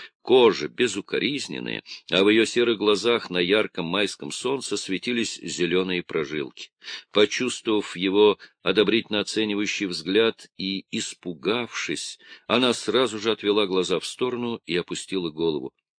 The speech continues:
Тревис спросил: "Мисс Дивон, что-нибудь случилось?" Она не ответила. "Этот человек, он приставал к вам?"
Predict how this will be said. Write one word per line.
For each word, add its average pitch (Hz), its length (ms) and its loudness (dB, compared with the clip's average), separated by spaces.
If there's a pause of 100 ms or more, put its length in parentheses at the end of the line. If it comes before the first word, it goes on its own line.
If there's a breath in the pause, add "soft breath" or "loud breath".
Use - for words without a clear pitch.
(920)
Тревис 110 360 2
спросил: - 560 -2 (400)
"Мисс 117 380 -6
Дивон, 85 520 -6 (840)
что-нибудь 82 440 -4
случилось?" - 760 -8 (1200)
Она 85 260 -4
не 92 80 -6
ответила. 58 520 -10 (1400)
"Этот 113 320 -2
человек, 107 840 -2
он 69 380 -6
приставал - 580 -4
к - 80 -16
вам?" 60 200 -10